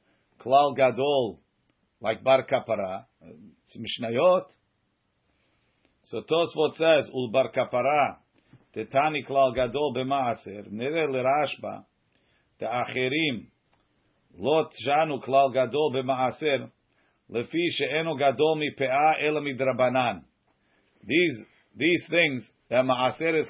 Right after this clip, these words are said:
chayav, in maaser yerek, and maaser te'ena, the shitat Rashi, Rashi says midoraita, trumot and maasrot is only on dagan, tirosh,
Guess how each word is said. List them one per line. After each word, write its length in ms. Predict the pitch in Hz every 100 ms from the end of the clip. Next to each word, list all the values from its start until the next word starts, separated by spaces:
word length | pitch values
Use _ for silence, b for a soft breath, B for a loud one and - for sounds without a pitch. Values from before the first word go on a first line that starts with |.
| 131
chayav, 460 | 135 147 143 107 - _ _ _ _ _ _ _
in 140 | 117
maaser 560 | 123 120 123 - 151 151
yerek, 540 | 131 147 143 110 - _ _ _ _ _ _ _ 110
and 180 | 117
maaser 500 | 123 123 - 156 151 -
te'ena, 640 | 143 131 143 160 131 110 _ _ _ _ _ _ -
the 80 |
shitat 480 | 113 131 110 156 160
Rashi, 420 | 143 156 151 135
Rashi 400 | 123 151 156 147 131
says 200 | 151 127
midoraita, 960 | 139 127 127 123 135 160 - 127 117 117 _ _ _ _ -
trumot 380 | 110 123 156 151
and 140 | 151
maasrot 520 | 143 139 - 151 156 143
is 140 | 123
only 220 | 147 151
on 180 | 147 139
dagan, 400 | 127 123 143 147
tirosh, 300 | 131 131 143